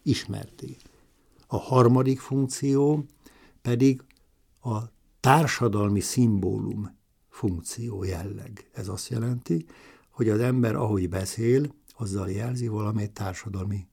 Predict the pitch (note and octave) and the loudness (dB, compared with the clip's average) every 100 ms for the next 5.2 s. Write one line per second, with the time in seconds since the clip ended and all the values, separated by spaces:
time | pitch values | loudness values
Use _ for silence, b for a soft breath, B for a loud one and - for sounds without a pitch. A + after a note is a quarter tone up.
0 | _ - - A#2+ - F#2 - A2 F#2+ G2 | _ -14 -4 -4 -4 -10 -8 -8 -6 -6
1 | G#2 A2+ - F#2 - G#2+ - G2+ G#2 - | -6 -6 -2 -2 -4 -12 -12 -12 -14 -14
2 | C#3 - - B - G#2+ F2+ A2+ A2 G2 | -16 -18 -20 B -2 0 2 2 0 -2
3 | G2+ G#2+ - A#2+ A#2 A#2+ C3+ B2+ B B | -4 -8 -8 -8 -4 -2 -2 -4 B B
4 | B B2 G2+ G2 G#2 G2 F#2+ A2+ A#2 - | B 0 0 0 -4 -4 -2 -2 -2 -4
5 | G#2+ G#2 | -6 -8